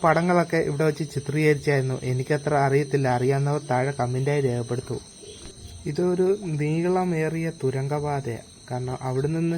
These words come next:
ശക്തമായ തണുത്ത കാറ്റാണ് ഇതിനകത്ത് അടിക്കുന്നത്. ഇതിനകത്ത് എപ്പോഴും നല്ല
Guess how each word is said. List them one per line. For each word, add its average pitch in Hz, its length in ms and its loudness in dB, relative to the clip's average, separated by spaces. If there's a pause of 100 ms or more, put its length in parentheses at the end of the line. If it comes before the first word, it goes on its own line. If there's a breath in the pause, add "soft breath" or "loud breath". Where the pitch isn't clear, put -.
(120)
ശക്തമായ 160 680 -2 (920 loud breath)
തണുത്ത 131 380 -2 (140)
കാറ്റാണ് 135 600 0
ഇതിനകത്ത് 135 380 -2 (220)
അടിക്കുന്നത്. 120 380 -4 (220)
ഇതിനകത്ത് 170 440 -2
എപ്പോഴും 170 400 -2 (100)
നല്ല 143 280 0